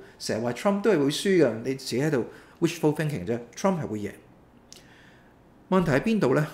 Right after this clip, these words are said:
就係話今日如果有一班極端分子，譬如民意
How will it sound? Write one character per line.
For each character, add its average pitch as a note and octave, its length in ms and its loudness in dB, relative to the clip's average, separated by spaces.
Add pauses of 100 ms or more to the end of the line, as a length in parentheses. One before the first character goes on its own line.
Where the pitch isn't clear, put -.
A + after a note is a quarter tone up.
(720)
就 - 140 -2
係 D#3 80 4
話 C#3+ 240 2 (840)
今 C#4+ 200 4
日 G3 220 6
如 B2+ 140 -2
果 G3 80 8
有 C#3+ 160 2
一 C3+ 120 0
班 E3+ 220 0
極 B2+ 60 2 (100)
端 D#3 160 -2
分 F#2+ 180 -4
子， - 140 -8 (240)
譬 D#3+ 160 4
如 B2 60 0
民 B2+ 580 -4
意 E3+ 260 2